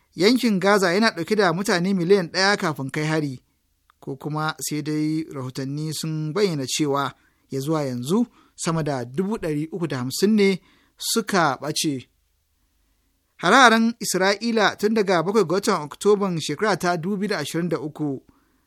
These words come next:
ta kashe Falasɗinawa dubu sittin da biyar ɗari da arba'in da ɗaya, kuma ta jikata dubu ɗari da sittin da biyar da ɗari tara da ashirin da biyar. Kamar yadda majiyar labaran, wato, lafiya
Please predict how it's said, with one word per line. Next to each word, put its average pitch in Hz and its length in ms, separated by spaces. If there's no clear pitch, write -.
ta 156 120
kashe 175 400
Falasɗinawa 170 680
dubu 196 420
sittin 190 520
da 180 100
biyar 139 320
ɗari 165 280
da 165 140
arba'in 131 340
da 147 80
ɗaya, 135 360
kuma 147 120
ta 151 140
jikata 147 340
dubu 147 200
ɗari 151 220
da 147 60
sittin 160 300
da 143 80
biyar 175 360
da - 80
ɗari 151 260
tara 190 360
da 143 240
ashirin 151 340
da 147 100
biyar. 131 340
Kamar 190 220
yadda 214 420
majiyar 180 360
labaran, 160 640
wato, 139 640
lafiya 175 580